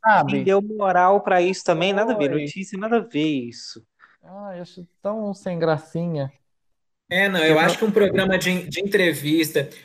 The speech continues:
Speaker 3: o ne-, o negócio que ela fez na Play Plus com criança ficou muito inteligente. Eu acho que a gente comentou em algum episódio
Speaker 2: Sim,
Speaker 3: aqui.
Speaker 2: foi no primeiro, se eu não me engano.
Speaker 3: Foi, foi muito inteligente e eu acho que ela, que ela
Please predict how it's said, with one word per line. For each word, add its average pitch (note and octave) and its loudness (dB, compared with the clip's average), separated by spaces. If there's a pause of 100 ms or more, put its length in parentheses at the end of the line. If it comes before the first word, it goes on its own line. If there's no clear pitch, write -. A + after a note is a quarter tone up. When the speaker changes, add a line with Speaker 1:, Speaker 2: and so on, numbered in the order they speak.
(140)
Speaker 3:
o D#3 2
ne-, E3 0
o D#3+ 0
negócio E3 0
que - -4
ela G3 0
fez D3+ -4
na E3 0
Play D3+ -4
Plus D3 -2
com E3 -8
criança D3+ -8
ficou F3 -6
muito E3+ -4
inteligente. A#2+ -6 (280)
Eu A#2 0
acho A#2+ 2
que - -2
a C#3+ 2
gente C#3+ 0
comentou D3+ 2
em E3 4
algum D3+ 2
episódio C#3 -2
Speaker 2:
Sim, D#3 -6
Speaker 3:
aqui. C#3+ -8
Speaker 2:
foi F3+ 4
no F#3+ 2
primeiro, G3 4
se - -6
eu D3 -2
não C#3+ -6
me C#3 -6
engano. B2+ -10 (240)
Speaker 3:
Foi, D#3+ 2 (180)
foi E3+ 4
muito F3 0
inteligente E3+ -2 (320)
e D3+ 2
eu C#3+ 2
acho D#3+ 2
que - -4
ela, F#3 0
que D3+ -8
ela E3+ 0